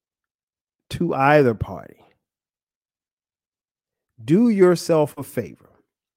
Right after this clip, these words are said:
There is only one demographic that is going to swing every single election going forward. They are the most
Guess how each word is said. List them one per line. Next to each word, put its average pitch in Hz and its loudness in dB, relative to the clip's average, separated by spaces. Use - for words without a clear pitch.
There 175 0
is 175 0
only 143 2
one 175 -2
demographic 143 0
that 139 2
is 127 0
going 131 -2
to - -12
swing 165 0
every 135 -2
single 131 -2
election 120 -6
going 117 -6
forward. - -14
They 160 4
are 139 2
the 156 0
most 180 0